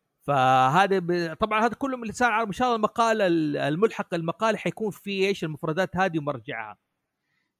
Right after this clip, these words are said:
تمام؟ آه، الفجع يقول لك دائمًا يكون مربوط بالمصائب. يعني الشخص ينفجع لما تجيله مصيبة.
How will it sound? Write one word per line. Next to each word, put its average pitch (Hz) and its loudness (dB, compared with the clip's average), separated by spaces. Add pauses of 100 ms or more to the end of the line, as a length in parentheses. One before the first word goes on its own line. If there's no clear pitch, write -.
(140)
تمام؟ 170 -4
آه، 170 -2
الفجع 302 -2
يقول 220 -6
لك - -4
دائمًا 240 0
يكون 214 -4
مربوط 190 -2
بالمصائب. 147 -2 (680)
يعني 123 -10
الشخص 180 -6
ينفجع 170 -4
لما 160 -2
تجيله 165 -4
مصيبة. 139 -6